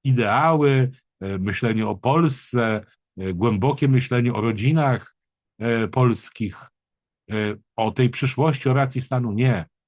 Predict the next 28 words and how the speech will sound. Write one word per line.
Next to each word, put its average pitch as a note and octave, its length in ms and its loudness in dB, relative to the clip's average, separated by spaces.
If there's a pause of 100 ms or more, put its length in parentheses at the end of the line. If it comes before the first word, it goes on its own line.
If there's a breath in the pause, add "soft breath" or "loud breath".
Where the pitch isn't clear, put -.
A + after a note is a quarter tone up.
(420)
Teraz C#3+ 360 0
w A2 60 -4
grę B2+ 220 4
już B2+ 140 4
wchodzi A2+ 260 -2
czysty - 300 -8
pragmatyzm. G2 760 -4
Przetrwać B2+ 640 -4
za G#2+ 220 -4
kasę, B2+ 460 -2 (360 soft breath)
gdzieś A2+ 360 0
się B2+ 140 -2
umościć. A#2+ 720 -4 (480)
E, F#2+ 200 -8
działacze C3+ 440 0
P B2+ 260 0
S A2 180 -6
L-u, C3+ 360 2 (280)
kolejne, C3+ 540 2 (200)
<laughs> G#2 720 -8
kolejni, C3 680 2 (400)
e, G2 40 -8 (1500)
szukają C3+ 560 0
swoich, A2 680 -4
e, G#2 280 -4
miejsc, A#2 400 -2
swoich G#2+ 280 -2
karier A#2 480 0